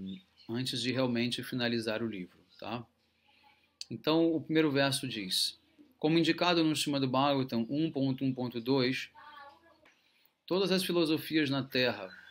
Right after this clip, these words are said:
que são celebradas como Dharma são, na verdade, completamente enganadores. Hum. Devemos abandonar completamente esses Dharmas enganadores e absorver a nossa mente no Dharma verdadeiro.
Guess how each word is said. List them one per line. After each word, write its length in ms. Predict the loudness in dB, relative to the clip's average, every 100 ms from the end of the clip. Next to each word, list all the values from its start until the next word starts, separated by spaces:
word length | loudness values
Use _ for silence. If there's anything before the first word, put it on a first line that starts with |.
| -10
que 80 | -4
são 180 | 0
celebradas 640 | 0 4 4 6 4 4 0
como 240 | -2 -4
Dharma 480 | 2 4 4 2 -4 -18 -20 -20 -20 _ _
são, 220 | -4 -2 0
na 100 | 2
verdade, 640 | 2 0 4 4 4 -2 -6 -20 -20 -20 -20 -8
completamente 720 | -2 0 4 4 4 2 0
enganadores. 920 | 0 2 2 2 2 0 0 -4 -8 -10 -18 -20 -20 _
Hum. 240 | -8 -6 -8 -12 -20 _ _ _ _ _ _
Devemos 320 | 2 4 6 6
abandonar 540 | 6 6 8 8 6
completamente 840 | 6 4 4 4 4 6 6 6 2
esses 280 | 0 -4
Dharmas 520 | 0 2 4 4 2 2
enganadores 840 | 2 2 0 -2 -4 -4 -8 -8 -12 -20 -20 2
e 100 | 4
absorver 560 | 6 4 4 6 6
a 60 | 8
nossa 320 | 6 6 4
mente 320 | 4 4 4
no 100 | 2
Dharma 320 | 6 6 6 6
verdadeiro. 720 | 4 4 4 6 4 4